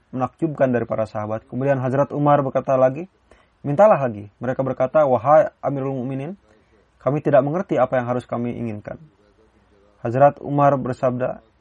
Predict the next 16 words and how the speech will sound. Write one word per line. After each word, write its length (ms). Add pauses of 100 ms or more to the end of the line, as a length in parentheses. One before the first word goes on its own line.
(180)
"Keinginanku 560
adalah 320
supaya 400
rumah 240
ini 240
dipenuhi 480
oleh 160
orang-orang 640
berikut 320
ini, 240 (560)
yakni 160
Hazrat 320
Abu 240
Ubaidah 560
bin 240
Jarrah 400